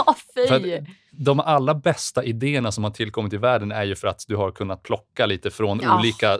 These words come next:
Speaker 2: stadier, eller
Speaker 1: Mm.
Speaker 2: från olika personer. Du har fått inspiration från saker som inte alls har med varandra
Speaker 1: Mm.
Speaker 2: att göra.
Speaker 1: Mm.
Speaker 2: Ehm, så att det måste ju, alltså, du kan ju vara hur hängiven som helst, eh, när det kommer till, ja, fasen vet jag, du kanske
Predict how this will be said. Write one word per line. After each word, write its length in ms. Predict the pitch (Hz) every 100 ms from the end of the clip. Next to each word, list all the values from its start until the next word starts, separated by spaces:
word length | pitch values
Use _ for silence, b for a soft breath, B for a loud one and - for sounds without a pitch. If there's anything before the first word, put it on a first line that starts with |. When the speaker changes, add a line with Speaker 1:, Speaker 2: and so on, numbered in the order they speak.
| -
Speaker 2:
stadier, 720 | - - - 151 123 101 101
eller 240 | 107 110 104
Speaker 1:
Mm. 140 | 190
Speaker 2:
från 160 | 139 123
olika 240 | 104 110
personer. 440 | 104 107 135 117 101
Du 80 |
har 80 | 107
fått 160 | 113 110
inspiration 580 | 117 120 107 135 127 107
från 100 | 101
saker 300 | 110 101 101
som 120 | 110
inte 140 | 98
alls 280 | 143 139 -
har 60 | 98
med 120 | 98
varandra 280 | 98 98 92
Speaker 1:
Mm. 80 |
Speaker 2:
att 60 | 90
göra. 140 | 104 104 214
Speaker 1:
Mm. 380 | 214 190 175 175 B B B B _ -
Speaker 2:
Ehm, 600 | 113 104 101 101 101 - _ _ -
så 180 | - 117
att 140 | -
det 180 | 147 117
måste 420 | 131 - - -
ju, 200 | 127 123
alltså, 200 | 120 110
du 220 | 113 117
kan 180 | 117 139
ju 60 | 127
vara 140 | 113
hur 180 | 104 110
hängiven 420 | 110 101 101 95
som 120 | - 92
helst, 600 | - 160 95 - - - 160 147
eh, 60 | 135
när 220 | 135 120
det 160 | 120 117
kommer 260 | 120 107
till, 300 | 107 104 101
ja, 380 | 69 98 101 85
fasen 360 | - 160 - 139
vet 160 | 135
jag, 160 | 147 120
du 60 | 117
kanske 320 | 131 123